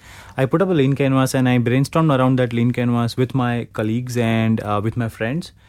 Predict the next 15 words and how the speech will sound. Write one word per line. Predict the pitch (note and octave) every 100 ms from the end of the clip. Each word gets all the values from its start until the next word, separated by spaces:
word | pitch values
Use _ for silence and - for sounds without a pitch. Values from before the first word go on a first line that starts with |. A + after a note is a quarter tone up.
| - - - -
And, | A2+ A#2+ A#2+ A#2+ B2 A#2
uh, |
you | A#2+
know, | D3+
I | D3
also | D#3 D3 E3
created | D3 D3 D3+
a | C#3+
small | C#3 C3 B2+ C3+
presentation, | B2+ A#2 C3 C3+ C3 F3+
kind | - B2+ B2
of | B2+
an |
investor | A#2+ A#2 A#2+ C3
presentation, | C3 C3 C#3 C#3+ G#3+